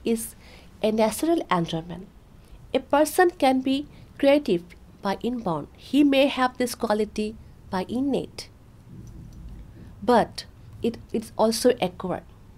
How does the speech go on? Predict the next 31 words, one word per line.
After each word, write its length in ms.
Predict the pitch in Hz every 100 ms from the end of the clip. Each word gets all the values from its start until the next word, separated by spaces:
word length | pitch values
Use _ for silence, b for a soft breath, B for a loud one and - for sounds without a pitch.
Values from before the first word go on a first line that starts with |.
| - - -
It 160 | - 262
may 120 | 254
be 100 | 254
also 360 | - 233 254 339
be 180 | 330 -
acquired. 420 | 170 - 170 160 - b b b b
One's 280 | 247 302 -
creativity 580 | 277 277 294 302 294
may 220 | 285 247 254
be 160 | 254
the 160 | 247 240
function 560 | - 214 214 - 233
of 200 | 214 202 - -
natural 480 | 185 190 226 254 - -
endowment 680 | 202 202 247 262 269 370 - B B B
as 240 | 196 202 214
well 80 | 202
as 240 | - 180 -
its 220 | 175 -
nurturing. 500 | 170 151 - 165 160 - B B
Mean, 320 | 285 359 427 - - B 165
means, 420 | 180 330 381 -
uh, 180 | - 220 220
it 200 | 269 269
is 160 | 370 -
the 120 | 339
product 520 | - 247 240 247 247
of 240 | 226 226
nature 480 | 214 208 208 262 254 -
and 240 | 202 190
nurses. 640 | 196 165 170 - - -